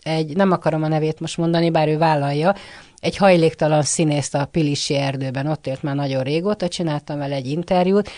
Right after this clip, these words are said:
és hát semmi munkája, semmi pénze nem volt. És akkor kitaláltam, hogy otthon nálunk csinálok, hogy mégis nem megalázó helyzetbe kerüljön, ne kelljen pénzt adni. Ö, színházat csináltam, húsz barátomat hívtam meg, nem is egyszer,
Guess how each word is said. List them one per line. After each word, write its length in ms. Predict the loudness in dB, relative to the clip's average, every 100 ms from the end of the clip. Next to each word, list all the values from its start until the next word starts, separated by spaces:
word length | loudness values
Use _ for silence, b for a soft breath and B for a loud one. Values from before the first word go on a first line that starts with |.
| B B B B -10
és 120 | -4
hát 120 | -2 -2
semmi 280 | -2 -2
munkája, 460 | 0 -2 0 -2 0
semmi 320 | -2 -2 -4
pénze 400 | -2 -2 0 -2
nem 160 | -2 -4
volt. 180 | -6 -6
És 60 |
akkor 200 | -6 -6
kitaláltam, 920 | -4 -2 0 0 -2 -2 2 2 2 -4 -14
hogy 600 | -4 0 0 0 0 0
otthon 440 | -2 -2 0 0
nálunk 480 | 2 2 2 2 0
csinálok, 800 | 0 0 2 2 2 0 -6 -12
hogy 180 | -4 0
mégis 320 | 0 0 -6
nem 180 | -4 -4
megalázó 560 | -4 -4 -4 -4 -4
helyzetbe 500 | -2 -2 0 -2 -4
kerüljön, 380 | -2 0 0 0
ne 80 | -2
kelljen 420 | -2 -4 -4 -6 -6
pénzt 380 | -4 -4 -2
adni. 320 | 0 2 0 -2 B B B B B B
Ö, 360 | 0 2 2 0 -4
színházat 640 | -2 0 0 -2 -2 -6
csináltam, 540 | -6 -6 -6 -6 -4 -2
húsz 240 | -2 -2
barátomat 640 | 0 0 0 -4 -6 -6 -6
hívtam 420 | -8 -8 -6 -6
meg, 300 | -2 0 0
nem 260 | 0 -2 -4
is 120 | -6
egyszer, 460 | -8 -4 0 0